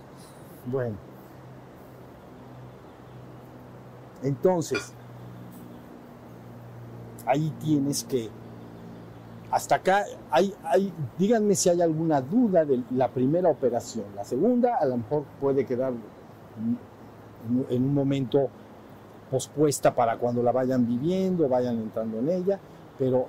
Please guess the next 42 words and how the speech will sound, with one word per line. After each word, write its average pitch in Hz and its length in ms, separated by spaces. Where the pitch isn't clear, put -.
de 139 100
la 135 140
primera 165 340
operación 151 480
del 127 160
despertar 120 600
a - 20
la 170 80
conciencia 139 400
del 120 140
ser, 107 180
¿está - 240
claro 220 480
o 123 160
tienen 151 360
bien 160 260
la 139 80
idea 123 200
clara 135 320
de 120 80
qué 123 160
se 117 120
tiene 120 240
que 107 100
hacer? 151 280
¿O, 127 60
o, 113 460
o 120 80
alguien 131 280
tiene 135 200
alguna 120 360
duda? 107 220
Tú 151 100
que 139 120
llevas 127 240
menos 127 240
tiempo, 180 220
¿lo 135 100
tienes 143 280
claro, 180 520
claro, 165 280
claro? 175 280